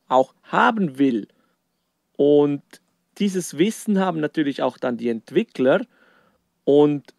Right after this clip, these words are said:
packen natürlich, ich meine, diese Pressekonferenzen, die sind ja immer so vollgepackt mit Neuankündigungen. Manchmal gibt's Leaks, die gewisse Sachen schon vorab, ähm, durchsickern lassen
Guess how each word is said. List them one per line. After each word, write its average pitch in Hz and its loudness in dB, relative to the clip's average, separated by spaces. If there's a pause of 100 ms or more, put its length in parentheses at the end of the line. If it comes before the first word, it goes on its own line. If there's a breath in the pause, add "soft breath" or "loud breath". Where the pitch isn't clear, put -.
(300)
packen 160 0
natürlich, 160 0
ich - -12
meine, 143 2
diese 139 -2
Pressekonferenzen, 160 -2
die 143 -8
sind 147 -6
ja 151 2
immer 139 -2 (180)
so 185 2
vollgepackt 170 -2
mit 139 -6 (140)
Neuankündigungen. 170 -2 (260 loud breath)
Manchmal 147 0
gibt's - -8
Leaks, 147 -10
die 147 -6
gewisse 143 -2
Sachen 139 -4
schon 131 -6
vorab, 151 0 (580)
ähm, 123 0
durchsickern 165 -2
lassen 147 -2